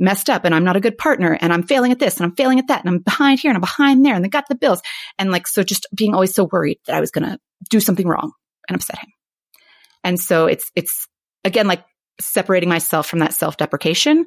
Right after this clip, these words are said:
extracting my emotions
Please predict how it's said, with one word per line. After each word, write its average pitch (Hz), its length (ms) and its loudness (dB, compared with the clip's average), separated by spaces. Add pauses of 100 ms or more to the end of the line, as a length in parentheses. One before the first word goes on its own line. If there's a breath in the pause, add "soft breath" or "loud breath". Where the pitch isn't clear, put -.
(1500 loud breath)
extracting 175 840 0
my 165 580 0 (120)
emotions 156 720 0